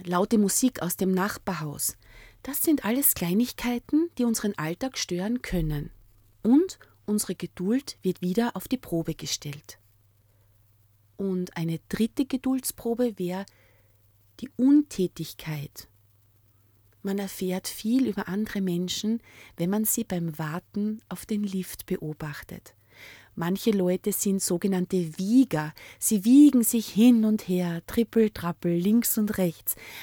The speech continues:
Manche sind Hopser. Sie hopsen herum, <laughs> während sie darauf warten,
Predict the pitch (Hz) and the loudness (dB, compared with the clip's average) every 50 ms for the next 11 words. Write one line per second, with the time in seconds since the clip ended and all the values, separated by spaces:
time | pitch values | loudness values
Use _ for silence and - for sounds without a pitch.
0 | - - 180 175 170 170 170 - 185 170 - - 165 165 - - - - 381 - | -6 0 2 4 4 4 2 0 -2 -2 -2 -4 -4 -8 -8 -12 -6 -6 -6 -2
1 | - - - - 156 147 - - - - - - - - - 185 - - 269 277 | -2 -4 -2 -2 -4 -6 -6 -10 -18 -20 -20 -14 -8 -4 -2 -2 2 2 0 0
2 | - - - - 220 202 196 185 185 - 320 330 254 208 180 165 - - - - | 0 -2 0 0 0 0 0 -2 2 4 6 8 8 6 6 2 -4 -10 -18 -20
3 | - - 180 190 190 196 233 220 214 - 202 196 185 180 180 175 - - 175 165 | -4 2 4 4 6 6 4 4 4 2 2 0 2 2 2 0 0 -2 -2 -2
4 | 165 180 202 - - 233 262 294 | -2 -2 -4 -2 0 2 4 4